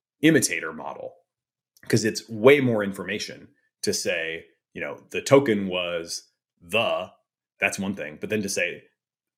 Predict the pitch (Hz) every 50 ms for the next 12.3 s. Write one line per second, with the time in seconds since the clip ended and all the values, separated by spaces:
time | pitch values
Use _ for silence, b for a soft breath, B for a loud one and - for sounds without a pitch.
0 | _ _ _ _ _ _ _ _ - - 131 160 160 - 143 135 117 127 117 113
1 | 110 101 95 117 117 117 - 101 95 - - 117 113 110 98 - 98 92 95 95
2 | 92 - - 147 135 131 127 127 - - 117 95 87 98 113 127 127 127 - -
3 | 101 98 98 98 98 95 - - 123 120 117 113 117 117 110 - 92 95 92 90
4 | - - - 127 117 104 95 - 151 143 143 110 - 127 120 120 101 98 113 110
5 | 113 113 104 95 92 98 - - 123 120 117 113 117 113 107 101 95 92 92 -
6 | b b b b b b _ - 101 90 82 80 - - - - 82 80 80 107
7 | 127 117 - _ - 127 113 123 135 120 117 107 - 117 113 113 110 - 98 98
8 | 98 98 98 98 95 90 85 92 113 139 127 104 104 104 b b b b b b
9 | b b _ _ - 92 90 87 82 82 80 87 98 - _ _ 123 113 110 104
10 | 117 117 - 143 127 139 139 - 98 98 98 101 98 90 82 80 82 87 95 95
11 | - - - 95 95 98 104 95 82 78 82 - - - 101 85 80 80 82 80
12 | 82 87 87 80 80